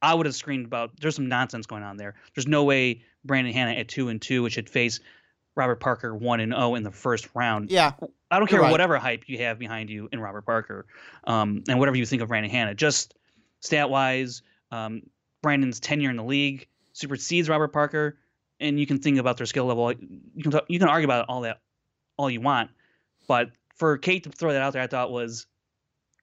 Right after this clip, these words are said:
Speaker 1: I don't know, I thought ill-conceived on her part. I mean, she could have been right. I don't know, but I, if that had happened, I would have cried foul on that one. But anyways, all
Speaker 2: But
Speaker 1: we went <laughs> past that.
Speaker 2: but speaking of Hannah,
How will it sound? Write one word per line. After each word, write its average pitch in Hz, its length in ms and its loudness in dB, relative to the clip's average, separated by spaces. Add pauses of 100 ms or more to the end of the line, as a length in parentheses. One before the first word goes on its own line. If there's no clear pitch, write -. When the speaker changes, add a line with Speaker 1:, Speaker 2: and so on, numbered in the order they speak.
(240)
Speaker 1:
I 151 80 0
don't 143 80 0
know, 123 60 0
I 117 60 0
thought 120 260 -2 (360)
ill-conceived 143 720 0
on 139 80 2
her 139 120 2
part. 143 400 2 (400)
I - 60 -2
mean, 185 120 4
she 262 100 0
could 370 140 0
have 262 60 2
been 147 120 2
right. 135 440 -2 (320)
I 170 100 2
don't 131 140 -2
know, 123 220 -6
but 135 340 -2
I, 123 100 -4 (560)
if 147 80 -8
that 180 120 2
had 131 100 0
happened, 127 320 -2
I 135 80 2
would 123 100 -2
have 104 140 -12 (800)
cried 110 220 -8
foul 117 220 -8
on 107 80 -8
that 110 180 -6
one. 107 100 -10
But 117 280 0
anyways, 113 520 0 (160)
all 147 240 -2
Speaker 2:
But 156 160 -2
Speaker 1:
we 151 80 0
went 131 160 -4
<laughs> - 100 -8
past - 260 -4
that. 110 160 -2
Speaker 2:
but 160 100 2
speaking 220 420 0
of 143 80 0
Hannah, 123 460 -2